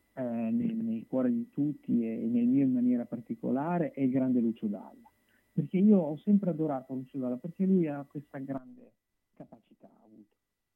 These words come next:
di scrivere canzoni profonde come, eh, come, eh, non so, eh, come Profondo il mare,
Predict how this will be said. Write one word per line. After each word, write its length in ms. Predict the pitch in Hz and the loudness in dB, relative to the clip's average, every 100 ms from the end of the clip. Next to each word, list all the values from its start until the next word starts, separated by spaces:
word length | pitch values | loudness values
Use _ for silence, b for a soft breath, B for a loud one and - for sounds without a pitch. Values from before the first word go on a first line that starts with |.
| _ | _
di 140 | - 165 _ | -18 -18 _
scrivere 480 | 180 175 135 127 - | 0 2 2 -2 -6
canzoni 640 | 170 156 - 156 123 107 - _ _ _ _ _ _ _ _ _ _ _ | -6 -6 -4 -4 0 -2 -4 _ _ _ _ _ _ _ _ _ _ _
profonde 680 | - 139 - 175 139 120 110 | -10 -10 -2 0 2 0 -2
come, 280 | 127 117 | -6 -6
eh, 800 | 117 123 123 131 120 117 120 120 - _ _ _ _ | -6 -6 -6 -8 -10 -10 -14 -18 -20 _ _ _ _
come, 400 | - 139 139 127 | -4 0 0 0
eh, 1600 | 113 110 104 - - - - - - - - _ _ _ _ - 123 | -2 -4 -6 -8 -10 -14 -16 -18 -20 -20 -20 _ _ _ _ -20 -16
non 140 | 117 110 | -14 -10
so, 260 | 139 113 - _ _ _ | -8 -8 -12 _ _ _
eh, 140 | 120 | -6
come 160 | 123 170 | 4 4
Profondo 400 | 170 139 160 147 | 4 2 2 6
il 80 | 143 | 6
mare, 480 | 139 113 107 - | 6 2 -6 -16